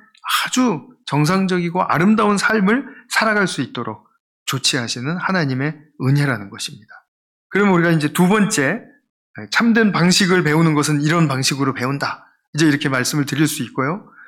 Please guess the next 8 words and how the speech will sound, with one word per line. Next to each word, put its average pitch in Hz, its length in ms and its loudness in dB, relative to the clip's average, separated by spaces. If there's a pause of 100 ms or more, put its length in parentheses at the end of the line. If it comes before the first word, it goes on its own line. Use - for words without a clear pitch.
(460)
두 202 100 0
번째로는 220 840 2
왜 247 380 2
성품과 226 800 0
안목의 180 400 0
성장이 165 480 -2
그토록 151 420 -10
중요한가? 147 680 -4